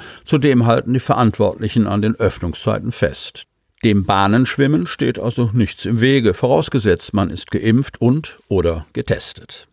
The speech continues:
Vermutlich sind es eben diese Einlasskriterien, die die Stammgäste von einem Besuch ihres Schwimmbades in den vergangenen Wochen abgehalten haben,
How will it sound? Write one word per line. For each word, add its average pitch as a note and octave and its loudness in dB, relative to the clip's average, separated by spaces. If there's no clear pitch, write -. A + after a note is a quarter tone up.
Vermutlich E3 2
sind D#3 2
es D3 -2
eben C3+ 0
diese C3+ 2
Einlasskriterien, A2 0
die - -6
die A#2 -6
Stammgäste A2 2
von G#2+ 0
einem G#2 0
Besuch B2+ 4
ihres - -8
Schwimmbades A#2 2
in A2+ 0
den G#2+ 2
vergangenen A#2 2
Wochen F#2+ 0
abgehalten E2+ -4
haben, F#2 0